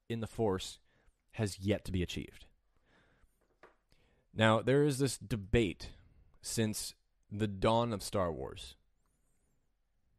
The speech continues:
Well, not the dawn of Star Wars, but since the prequels came out, about who exactly, actually, yeah, the original trilogy too, who exactly is the Chosen One in this prophecy?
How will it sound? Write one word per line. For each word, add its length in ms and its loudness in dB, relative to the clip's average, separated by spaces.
Well, 140 -4
not 80 -4
the 120 -10
dawn 100 -4
of 80 -10
Star 200 -6
Wars, 240 -12
but 120 -6
since 220 -6
the 100 -6
prequels 400 -4
came 180 -8
out, 160 -14
about 400 2
who 440 -2
exactly, 760 -4
actually, 260 0
yeah, 120 8
the 120 6
original 300 4
trilogy 300 0
too, 180 0
who 160 2
exactly 640 0
is 240 0
the 80 -4
Chosen 440 2
One 180 -2
in 220 -4
this 160 -4
prophecy? 640 -4